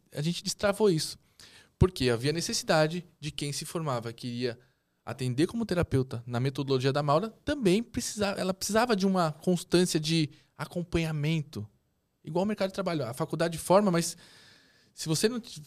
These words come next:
pra quem quer continuar, tem que ter uma base, uma constância. E aí foi quando a gente fez a, a, a mentoria de alto ticket, que a gente achava que não, não ia, não ia A gente, o mercado de terapeuta não paga.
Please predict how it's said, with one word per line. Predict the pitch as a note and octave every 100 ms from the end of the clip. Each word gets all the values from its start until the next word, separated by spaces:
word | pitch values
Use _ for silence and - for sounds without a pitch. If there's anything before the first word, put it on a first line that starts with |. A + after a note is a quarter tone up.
| _
pra | D#3+
quem | D#3 A3 C4+
quer | A3
continuar, | G3 E3+ - E3+ G3+
tem | - A#3+
que | -
ter | - A3
uma | B3+ G#3
base, | F#3+ D3+ F#3+ A#3 E3
uma | C#3+
constância. | - E3+ - F#3+ - C3+ - _ _ _
E | D3
aí | D3 C#3+
foi | C#3+ E3+
quando | D3+ D3+
a |
gente | C#3+ D#3 - C#3 A#2+ _ _ _ _
fez | - A#2+ A#2 A2
a, | G#2+ G2 F#2 -
a, | G2+ F#2+ -
a | G2+
mentoria | G#2+ A2 G#2+ G2 B2 F#3+ D3+
de | A2
alto | G#2+ -
ticket, | - B2+ -
que | -
a |
gente | G#2+ -
achava | G2 - G#2 G2+
que | -
não, | G#2 G2 G#2+ -
não | G#2+
ia, | G#2 G2+ G#2 _ _ _ _ -
não | G2+
ia | G2+ F#2+ F2+ E2 F2 G2+ _ _ _ _ _ _ _ _ -
A |
gente, | G#2+ A#2 G2
o | G#2
mercado | B2 A#2+ A#2+ - A#2+
de | -
terapeuta | A2+ - A#2 A2
não | G#2+
paga. | B2 E3 G3+ F#3 D3+ C#3 B2+ A2+ G#2+ A#2